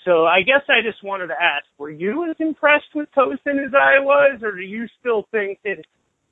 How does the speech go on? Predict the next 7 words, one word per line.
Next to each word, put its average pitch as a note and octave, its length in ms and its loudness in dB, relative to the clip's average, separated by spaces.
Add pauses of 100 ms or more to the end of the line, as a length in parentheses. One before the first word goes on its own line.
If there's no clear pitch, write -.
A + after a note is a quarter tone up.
(140)
Angelino F#3+ 800 -6
and E3 180 -8
Maffeo D3 800 -2 (460)
are, D3+ 600 2
are D3+ 300 0
the C#3+ 120 -8
guys C#3+ 560 0